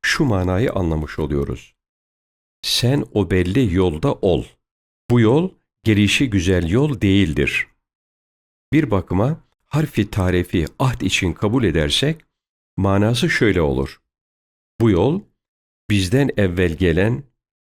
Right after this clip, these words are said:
en meşhur ve en namdar insanların birer ay, birer güneş, birer yıldız gibi doğup battığı yoldur. Bu yol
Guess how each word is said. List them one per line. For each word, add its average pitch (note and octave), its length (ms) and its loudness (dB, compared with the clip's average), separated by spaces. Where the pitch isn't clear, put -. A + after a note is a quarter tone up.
en D#3+ 140 4
meşhur A#2+ 520 0
ve G#2+ 100 2
en A2 360 0
namdar F2+ 420 0
insanların F2+ 880 -2
birer E2+ 460 -4
ay, G#2 320 -2
birer F2+ 260 2
güneş, E2+ 640 -2
birer F2 240 2
yıldız E2+ 520 0
gibi D2+ 340 -2
doğup B2+ 340 0
battığı F2+ 360 -2
yoldur. C2 580 -4
Bu A#2 120 4
yol D3 320 2